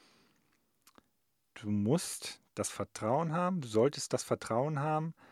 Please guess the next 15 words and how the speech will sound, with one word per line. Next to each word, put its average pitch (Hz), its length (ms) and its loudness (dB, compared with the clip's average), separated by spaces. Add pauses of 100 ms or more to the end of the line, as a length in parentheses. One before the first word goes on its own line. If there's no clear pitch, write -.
(580)
und 117 800 0
du 107 100 -2
kannst - 360 0
hier 120 100 4
ganz 120 320 4
auf 117 240 -4
deine, 117 640 4
deine 113 240 2
Selbstheilungskräfte 123 1120 2
vertrauen, 151 880 0 (840)
wenn 107 400 0
du 165 280 -2
dich 156 500 0 (840)
korrekt 117 500 0
verhältst, 151 840 0